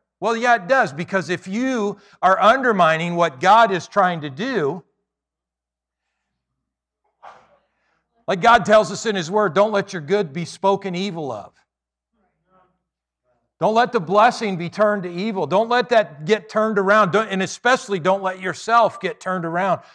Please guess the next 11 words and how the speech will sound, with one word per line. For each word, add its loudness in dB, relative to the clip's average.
where -4
you're 0
making -2
the -4
wrong 2
declarations -2
over -6
yourself, -6
over -6
your -8
health. -8